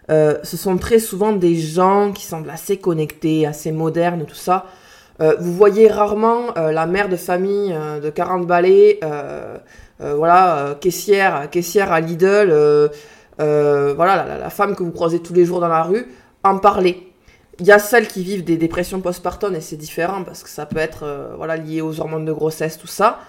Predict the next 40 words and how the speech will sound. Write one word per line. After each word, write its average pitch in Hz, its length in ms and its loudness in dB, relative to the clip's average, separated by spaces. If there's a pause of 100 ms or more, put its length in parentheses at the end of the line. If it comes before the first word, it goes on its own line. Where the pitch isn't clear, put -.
(400)
Mais 175 100 2
dans 196 100 4
la 202 100 4
plupart 214 360 0
des 190 140 2
cas, 226 280 4
dans 170 100 0
les 160 140 -4
gens 185 180 -6
qui - 140 -14
témoignent, 190 480 -2
vous 185 120 -8
voyez 180 260 0
qu'il 220 120 -4
y 165 40 2
a 156 60 0
quand 175 160 -2
même 226 200 0
un... 175 200 -2 (600)
dans 180 100 4
leur 190 140 4
discours, 240 340 -6
vous 226 60 -8
voyez 196 240 4
qu'il - 140 -8
y 185 40 0
a 170 60 0
un 165 80 -4
fossé 220 500 -6
entre 180 240 -10
ce - 120 -16
qu'ils 202 220 -10
imaginaient 208 680 -2
être - 160 -8
parents 180 360 -4
et 185 80 0
la 175 120 0
réalité 196 640 -6 (540)
que 196 80 0
pourtant, 247 640 -2